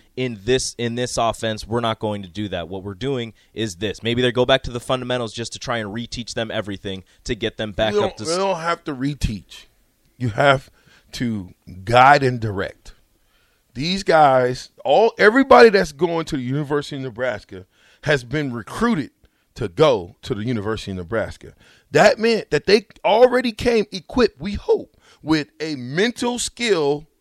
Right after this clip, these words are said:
Speaker 2: some type of mental level of the game. I don't think we were gonna recruit a person who can't pick up, uh, if we go with an I right formation and we change it to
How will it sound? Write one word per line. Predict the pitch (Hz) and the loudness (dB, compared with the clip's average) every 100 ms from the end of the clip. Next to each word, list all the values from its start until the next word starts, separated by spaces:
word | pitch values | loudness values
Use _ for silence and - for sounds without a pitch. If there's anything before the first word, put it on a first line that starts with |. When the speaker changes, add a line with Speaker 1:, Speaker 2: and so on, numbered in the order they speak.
| _ | _
Speaker 2:
some | - 220 294 | 0 0 0
type | - 208 - | 0 0 0
of | 139 | -4
mental | 147 196 156 | 2 4 2
level | 139 185 156 131 | 2 2 2 -2
of | 131 107 | -4 -6
the | |
game. | 92 147 151 85 80 - - | -4 -4 -4 -6 -16 -20 -8
I | 185 | -6
don't | 214 | -4
think | 220 185 | -6 -8
we | 196 | -8
were | |
gonna | 175 185 135 | -4 -2 -2
recruit | 120 - 180 160 | -6 -10 -8 -8
a | |
person | 113 151 143 113 104 _ _ | -4 -4 -4 -8 -16 _ _
who | 196 | -12
can't | - - 180 - | -8 -6 -6 -6
pick | - 180 156 | -4 -2 0
up, | 139 107 _ _ _ _ - | 0 -2 _ _ _ _ -18
uh, | |
if | 85 143 135 165 131 | -10 -8 -4 -4 -2
we | 160 | 0
go | 143 165 | 6 6
with | 143 123 | 6 2
an | 110 | 2
I | 127 151 | 4 4
right | 120 117 147 139 | 4 2 0 -2
formation | 127 123 127 143 120 | -12 -6 -4 -4 -4
and | 117 107 | -4 -4
we | 123 | -4
change | - 143 147 131 | -2 -2 -2 -4
it | - | -2
to | 135 107 | -2 -2